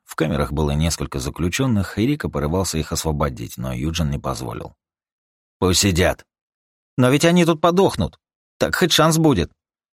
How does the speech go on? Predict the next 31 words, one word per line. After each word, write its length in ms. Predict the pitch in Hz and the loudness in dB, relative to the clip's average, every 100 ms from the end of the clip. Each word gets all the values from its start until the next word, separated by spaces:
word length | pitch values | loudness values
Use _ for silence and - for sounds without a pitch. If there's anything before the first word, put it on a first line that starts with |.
| _ - | _ -4
«Пусть 260 | 73 85 | 0 2
сидят! 600 | - 87 76 95 82 - - | 2 0 2 2 2 0 -6
Если 360 | 73 82 - 92 | 0 0 2 2
выпустишь 640 | 87 113 95 - 76 - | 2 2 0 0 0 -2
их, 180 | 71 80 | -2 -2
начнут 380 | 87 82 101 82 | -2 0 -2 0
грабить 420 | 101 107 95 92 | 0 2 0 0
и 40 | |
убивать, 460 | 92 95 87 76 - | 2 2 2 0 -2
как 200 | 80 - | -4 -2
та 160 | 98 | -2
четверка 480 | 82 90 92 101 - | 0 -2 0 0 2
на 100 | 90 | 0
входе. 460 | 87 101 78 62 - _ | 0 0 -2 -4 -12 _
Так 160 | 85 | -4
что 140 | - 107 | 0 2
нет». 280 | 104 82 - _ _ _ _ _ _ _ _ _ _ _ _ - | 2 0 -4 _ _ _ _ _ _ _ _ _ _ _ _ -4
Невзирая 420 | 73 80 127 117 | -2 0 0 2
на 120 | 101 | 0
крики 300 | 104 113 92 | 0 -2 0
о 80 | 85 | -2
помощи 400 | 120 113 95 78 | 2 2 2 2
из 220 | 73 - | 0 0
камер, 500 | - 107 95 90 - | -2 0 2 0 -2
Рика 300 | 107 131 120 | -2 -2 0
и 60 | 80 | 0
Юджин 360 | 82 104 90 76 | 0 0 0 0
двинули 360 | 85 90 76 | 2 2 0
в 80 | 69 | -2
офисное 440 | 78 76 - 76 | -4 -6 -6 -6
помещение. 680 | 73 78 78 - 62 52 - | -4 -2 -2 -2 -6 -12 -14